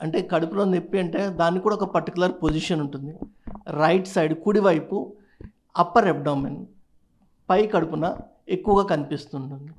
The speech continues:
ఒక్కొక్కసారి ఈ నొప్పితో పాటు వామిటింగ్ సెన్సేషన్ కానీ వామిటింగ్స్ అవ్వడం కానీ జరుగుతూ ఉంటుంది. కొంతమందికి ఫీవర్ ఎపిసోడ్స్ కూడా వచ్చేటట్టుగా వస్తూ ఉంటుంది. అది కాకుండా గాల్ బ్లాడర్ స్టోన్స్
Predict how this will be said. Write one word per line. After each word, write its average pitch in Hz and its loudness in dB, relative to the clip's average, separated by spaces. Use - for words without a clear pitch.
ఒక్కొక్కసారి 170 0
ఈ 202 0
నొప్పితో 196 2
పాటు 175 -4
వామిటింగ్ 175 2
సెన్సేషన్ 170 -2
కానీ 156 -6
వామిటింగ్స్ 180 0
అవ్వడం 156 -2
కానీ 160 -4
జరుగుతూ 143 -10
ఉంటుంది. 143 -16
కొంతమందికి 190 0
ఫీవర్ 196 0
ఎపిసోడ్స్ 185 -2
కూడా 175 0
వచ్చేటట్టుగా 160 6
వస్తూ - 2
ఉంటుంది. 143 -2
అది 185 6
కాకుండా 196 6
గాల్ 165 8
బ్లాడర్ 214 8
స్టోన్స్ 185 4